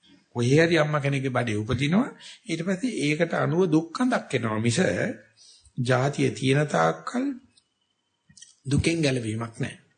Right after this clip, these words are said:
ඒ නිසා අපි භාවනා කරනකොට සක්මනේ පියවරක් තියෙනකොට ආනාපාන සතියක් කරනකොට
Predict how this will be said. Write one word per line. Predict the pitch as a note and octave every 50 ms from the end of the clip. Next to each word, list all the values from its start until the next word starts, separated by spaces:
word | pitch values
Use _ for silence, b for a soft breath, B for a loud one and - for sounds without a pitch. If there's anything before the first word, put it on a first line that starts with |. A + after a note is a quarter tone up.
| _ B B B B
ඒ | B E3+ E3+ F3
නිසා | E3+ F3 G3 F#3
අපි | F3 F3 E3+
භාවනා | D#3 C#3+ B2 G#2+ G#2+ C3+ D3 D3+ D3+ C#3+ C#3+ C#3 C#3
කරනකොට | C#3 C3+ A#2+ A2+ B2 C3 C#3+ D3+
සක්මනේ | C3 B2+ C3 B2+ - - C#3 C3 B2+ B2
පියවරක් | A#2 A#2+ A#2+ B2 A#2 A#2 A2+ A2+
තියෙනකොට | - - A#2 A2 G#2+ - G#2+ G#2+ A2+ -
ආනාපාන | D3 C#3 B2 B2 B2+ B2+ B2 C3 C3 B2+
සතියක් | A#2+ G#2+ B2 B2 - A#2+ A2+ G#2 -
කරනකොට | - - A2+ A2 B2 B2+ B2 C3 A#2+ -